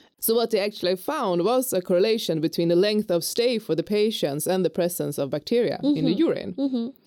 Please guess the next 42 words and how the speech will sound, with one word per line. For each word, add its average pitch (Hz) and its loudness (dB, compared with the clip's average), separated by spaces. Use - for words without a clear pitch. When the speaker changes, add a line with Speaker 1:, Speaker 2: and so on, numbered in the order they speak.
Speaker 1:
And 220 0
this 262 0
is 196 0
very 214 2
interesting 160 0
since 165 0
this 170 2
is 160 -4
the - -6
first 208 -2
study 160 0
of 151 0
its 147 -4
kind, 214 -4
a 170 0
longitudinal 165 0
prospective 170 -4
study 185 0
of, 147 -4
uh, 143 -2
corona 147 -2
patients 190 -2
in 151 -2
the 151 -2
I 151 -2
C 147 -8
U 277 -2
and, 247 0
Speaker 2:
Mm-hmm. 135 -4
Speaker 1:
uh, 131 -4
bacteriuria. 143 -4
So - -2
yeah, 311 2
I 233 0
think 269 0
it 247 -2
was 233 2
a 220 2
very, 254 2
very 196 2
interesting 175 -2
paper. 175 0